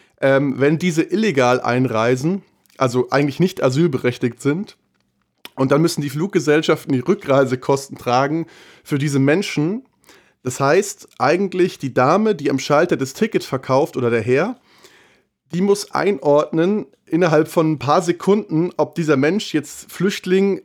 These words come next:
und asylberechtigt ist innerhalb der, äh, Genfer Konvention. Und das ist einfach nicht machbar, ja. Auf, also die eigentliche Realität ist, dass die E-, diese E-U-Direktive das verhindert, dass, äh, die Flüchtlinge auf einem einfachen Weg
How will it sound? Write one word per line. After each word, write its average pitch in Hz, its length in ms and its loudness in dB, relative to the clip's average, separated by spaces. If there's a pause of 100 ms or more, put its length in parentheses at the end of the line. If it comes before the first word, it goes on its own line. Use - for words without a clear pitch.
(180)
und 156 260 -2
asylberechtigt 147 840 0
ist 151 200 -6
innerhalb 147 460 0
der, 135 440 2
äh, 135 240 0
Genfer 180 380 0
Konvention. 160 1120 0 (420)
Und 123 140 -2
das 139 80 2
ist 143 80 -6
einfach 139 260 -2
nicht 123 220 -2
machbar, 117 400 -2
ja. 127 320 0
Auf, - 240 -6
also 135 320 2 (240)
die - 100 -10
eigentliche 190 400 2
Realität 139 420 2
ist, 156 260 -2
dass 131 160 0
die 135 140 -8
E-, 139 200 0
diese 139 220 -6
E-U-Direktive 175 1200 -2 (320)
das 131 160 -6
verhindert, 190 680 0
dass, 135 260 0
äh, 127 140 -8
die 123 100 -10
Flüchtlinge 175 600 0
auf 131 140 -2
einem 127 120 0
einfachen 151 640 0
Weg 156 380 0